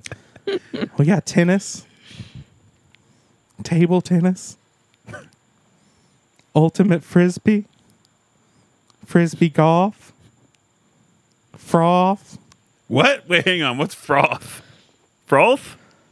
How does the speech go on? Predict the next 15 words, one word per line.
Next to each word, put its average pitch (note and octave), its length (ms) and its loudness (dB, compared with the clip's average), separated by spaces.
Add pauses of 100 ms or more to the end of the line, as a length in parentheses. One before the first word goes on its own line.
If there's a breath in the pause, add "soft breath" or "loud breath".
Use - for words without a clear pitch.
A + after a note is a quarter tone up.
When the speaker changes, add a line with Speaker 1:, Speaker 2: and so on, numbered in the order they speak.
Speaker 1:
It's - 440 2
like A#3 300 4
frisbee F3 580 4
golf, D#3 500 4 (440 soft breath)
but C#3+ 280 2
they're D3+ 240 6
high D#3+ 400 4
as D3 220 4
a D3 60 4
bunch D3 380 2
of C#3+ 120 6
loony C#3+ 560 4
kites. C3 680 0
Speaker 2:
<laughs> - 0 -
Take, A3+ 300 2